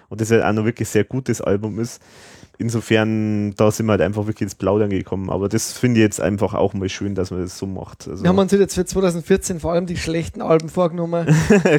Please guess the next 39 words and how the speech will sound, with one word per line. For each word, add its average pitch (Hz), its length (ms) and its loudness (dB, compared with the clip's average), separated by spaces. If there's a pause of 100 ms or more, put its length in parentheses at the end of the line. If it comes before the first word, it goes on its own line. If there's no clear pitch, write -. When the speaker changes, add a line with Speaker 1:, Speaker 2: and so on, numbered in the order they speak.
(120)
Speaker 1:
Genau. 135 320 2 (1500)
Ja, 160 220 6
da 135 120 2
wird's 135 180 -2
wieder 139 140 -2
ein - 40 -6
bisschen 123 220 -6
kontroverser. 110 680 2
Das 98 180 -2
ist 113 140 -6
ja 107 60 -2
vielleicht - 320 -6
auch - 40 -8
nicht 90 200 -6
schlecht. - 340 -12
Speaker 2:
Das 170 100 -4
Speaker 1:
Also - 120 -4
Speaker 2:
braucht 160 160 4
man 170 100 -2
natürlich 165 340 -4
auch, 180 140 2
weil 170 260 0
wir 175 160 -2
haben 190 140 0
uns 180 260 -4
auch 202 200 0
das 180 180 -6
Gefühl 208 200 0
gehabt, - 220 0
wir 175 100 -2
verflachen 180 540 -2
ein 185 80 -2
bisschen 190 320 0
Speaker 1:
<laughs> 147 180 6 (420)
Genau. 104 200 2
Speaker 2:
in 113 120 2
der, 269 120 -10
in 196 120 -2
der 180 120 0